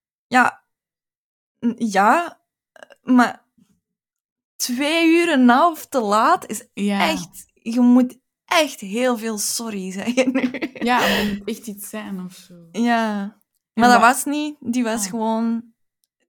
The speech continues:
Speaker 1: ja, die was ook, ook zo weer iemand tegengekomen en aan het babbelen. En dan denk ik: "Ja, maar zeg
Speaker 2: Oh,
Speaker 1: dan,
Speaker 2: jong.
Speaker 1: ik, er zit iemand op mij te wachten. Zeg dat dan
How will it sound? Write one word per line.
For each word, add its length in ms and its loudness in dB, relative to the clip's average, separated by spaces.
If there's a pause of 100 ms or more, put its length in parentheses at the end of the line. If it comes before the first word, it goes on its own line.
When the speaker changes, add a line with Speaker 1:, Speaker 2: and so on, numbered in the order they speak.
(260)
Speaker 1:
ja, 440 -10
die 180 -6
was 180 -2
ook, 320 -8
ook 260 -12
zo 160 2
weer 260 0
iemand 340 0
tegengekomen 800 -2
en 140 -2
aan 160 -6
het 120 -14
babbelen. 460 -4
En 180 -4 (380)
dan 180 -6
denk 160 0
ik: 140 -14
"Ja, 120 0
maar 180 2
zeg 340 -2
Speaker 2:
Oh, 60 -2
Speaker 1:
dan, 260 2
Speaker 2:
jong. 640 -6 (120)
Speaker 1:
ik, 240 -10
er 120 2
zit 260 -2
iemand 420 2
op 120 -10
mij 420 -4
te 200 -8
wachten. 760 -10
Zeg 380 -6
dat 240 -8
dan 460 -2